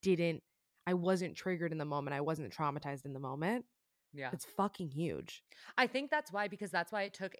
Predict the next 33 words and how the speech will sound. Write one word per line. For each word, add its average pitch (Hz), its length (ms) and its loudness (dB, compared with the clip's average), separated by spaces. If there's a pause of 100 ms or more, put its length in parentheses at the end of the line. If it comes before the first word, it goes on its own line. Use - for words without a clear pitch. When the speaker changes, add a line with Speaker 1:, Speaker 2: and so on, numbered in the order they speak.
Speaker 2:
'cause 220 160 -2
it, 262 160 -4
it 254 180 2
fully, 220 460 -2 (120)
it, 262 140 4
like, 285 220 2 (200)
almost 202 480 6
caused 302 340 4
a 311 60 2
fight, 294 460 0
but 202 200 -2
didn't, 170 360 -2
just 196 200 -4
because 180 540 -2 (540)
I 208 100 6
didn't 190 460 -2
know 175 460 2
what 190 260 0
was 180 140 0
happening 185 400 0
at 214 100 -6
first. 277 200 -2
Like, 220 100 -2
at 180 140 2
first 190 200 0
I 247 60 0
started 254 260 -4
crying 165 440 0
and 180 120 -2
I, 165 100 2
like, 165 260 -4
didn't 180 320 -4
realize, 165 300 -2